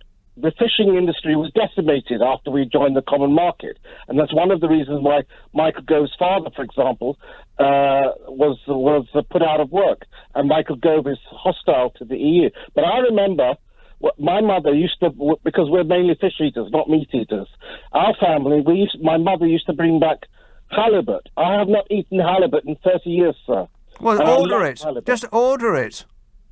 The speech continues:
Speaker 1: What do you mean order it? 'Cause it's unaffordable.
Speaker 2: Unaffordable?
Speaker 1: Halibut. Yes, for, for, for average households like myself. But in my, in, in a day when I was a kid, my mother used to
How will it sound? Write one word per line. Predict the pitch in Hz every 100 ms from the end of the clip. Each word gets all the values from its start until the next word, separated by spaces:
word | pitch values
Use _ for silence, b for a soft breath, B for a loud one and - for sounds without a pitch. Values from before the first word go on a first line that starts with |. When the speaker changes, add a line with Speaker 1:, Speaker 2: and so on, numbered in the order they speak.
| _ _ - - - _ -
Speaker 1:
What | 190
do | 220
you | 220
mean | 196
order | 156 160 139
it? | 143
'Cause | 185 170
it's | -
unaffordable. | 175 202 - 220 226 226 254 220 160 135 - - _ _ _ _ - _ -
Speaker 2:
Unaffordable? | 202 208 - 233 226 170
Speaker 1:
Halibut. | 220 226 202 - _ _ - - _ - - - -
Yes, | 214 698 - - -
for, | 165
for, | - 170
for | - 190
average | 208 180 202 -
households | 170 160 175 196 - 180 151
like | 175
myself. | 175 170 208 143 B B B -
But | 175 165
in | 170
my, | 175 185 196 - - 156 -
in, | 170 175 170
in | 165 170
a | 175
day | 190 220
when | 220 196
I | 185
was | 165
a | 170
kid, | - 214 147
my | 160
mother | 160 185 202 180
used | 170 175 -
to | 160